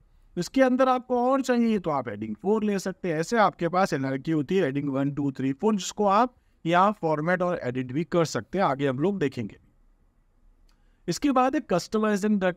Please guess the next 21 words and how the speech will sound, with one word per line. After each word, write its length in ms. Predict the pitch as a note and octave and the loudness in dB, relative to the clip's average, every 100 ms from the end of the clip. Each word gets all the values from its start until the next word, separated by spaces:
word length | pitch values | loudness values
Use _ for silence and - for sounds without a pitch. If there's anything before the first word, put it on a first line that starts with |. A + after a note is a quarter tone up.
| D#3 | -2
T 80 | C3+ | -2
O 100 | A2 | -4
C। 120 | - | -8
इसको 360 | - C3+ - A3+ | -10 -8 -2 -2
अगर 240 | A3+ A#3+ | 0 2
आप 140 | A#3+ | 0
कस्टमाइज 540 | - E3 - G3 G#3+ G#3 | 0 -4 -4 0 0 0
करना 320 | F3 D#3 D#3+ | -4 0 0
चाहते 280 | C#3+ A#2+ A#2+ | 0 -4 -4
हैं, 80 | A#2 | -2
बाद 240 | C3+ F3 | 0 2
में 140 | G3 G3 | 0 2
अगर 160 | F#3+ | 2
आप 160 | F3+ - | 0 0
कभी 160 | E3 E3 | -4 -2
इसमें 240 | D#3 E3 | -2 -2
कोई 140 | E3+ E3 | -2 -2
चेंजेस 400 | F#3 F#3+ F#3+ - | -2 0 0 0
करना 320 | C#3 B2 A#2 | -2 -2 -2
चाहते 360 | - - - | -8 -16 -16
हैं, 80 | - | -20